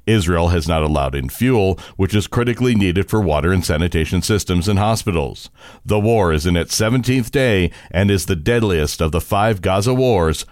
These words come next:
for both sides. Meanwhile, U S forces are preparing for an escalation in the Gaza war. Amy Rose has the latest.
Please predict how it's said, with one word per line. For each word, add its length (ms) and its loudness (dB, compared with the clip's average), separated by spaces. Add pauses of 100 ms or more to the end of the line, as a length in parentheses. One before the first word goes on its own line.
for 240 0
both 260 0
sides. 680 -4 (1400)
Meanwhile, 680 2
U 240 2
S 120 0
forces 460 0
are 80 0
preparing 460 0
for 180 0
an 80 -2
escalation 800 0
in 160 0
the 80 2
Gaza 380 0
war. 540 0 (220)
Amy 320 2
Rose 480 2
has 280 0
the 120 -2
latest. 520 -2